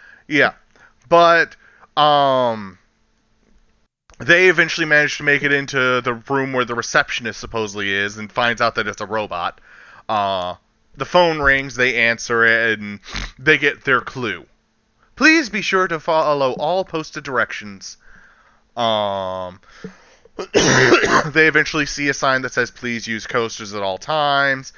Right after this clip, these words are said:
They go back over to the table. Zoe's actually the one who solves the puzzle. Uh, she goes back over to the table and sees coasters,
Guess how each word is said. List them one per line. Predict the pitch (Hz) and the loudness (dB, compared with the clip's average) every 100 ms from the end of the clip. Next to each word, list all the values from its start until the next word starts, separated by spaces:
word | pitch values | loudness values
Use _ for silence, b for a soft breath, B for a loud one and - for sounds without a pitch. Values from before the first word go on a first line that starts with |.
| B B | B B
They | - 123 | -2 0
go | 110 | 2
back | 110 110 | 2 0
over | 107 101 | -4 -6
to | |
the | 101 | -10
table. | - 123 117 117 131 | 0 2 2 0 -4
Zoe's | 147 285 220 147 | 2 4 4 2
actually | 139 127 131 | 2 2 -4
the | 117 | -6
one | 110 | -8
who | 104 | -6
solves | 123 110 104 | -2 -2 -2
the | 107 | -8
puzzle. | 104 107 127 131 _ b b b b | -6 -6 -8 -14 _ b b b b
Uh, | 113 107 | -4 -2
she | 131 | 0
goes | 131 117 | 0 2
back | 120 123 | 0 0
over | 110 | -4
to | 104 | -2
the | |
table | 160 156 131 | 2 2 2
and | 113 | -4
sees | 120 107 | -8 -8
coasters, | - 185 175 - 110 98 - | 0 0 0 -2 -4 -4 -8